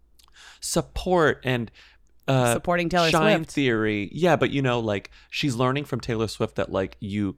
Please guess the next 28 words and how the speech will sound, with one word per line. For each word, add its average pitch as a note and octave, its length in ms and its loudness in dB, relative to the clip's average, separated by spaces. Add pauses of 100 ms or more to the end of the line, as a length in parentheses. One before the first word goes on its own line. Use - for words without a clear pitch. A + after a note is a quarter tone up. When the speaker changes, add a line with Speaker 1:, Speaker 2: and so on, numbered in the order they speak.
Speaker 1:
keep - 220 -6
your F#2 100 -2
enemies F2+ 300 -4
close. - 400 -8 (760)
Closer. - 320 0
Speaker 2:
So A3+ 40 6
is G3 80 2
there, A3+ 140 2
like, A3+ 220 0
a A#3 80 4
new F3 280 2
ranking? D#3 600 -4
I A2+ 120 -2
mean, E3+ 140 -2
I E3 40 -4
feel E3+ 120 -4
like E3 100 -8
Normani D#3 400 -2
just D#3 220 -8
jumped D3+ 540 -2
up - 380 0
past - 480 2
Lauren. D#3+ 540 -2 (100)
Speaker 1:
I F3 60 -6
think A3+ 240 -8
she's - 320 -6
number D3+ 300 0
two. G#2+ 400 -4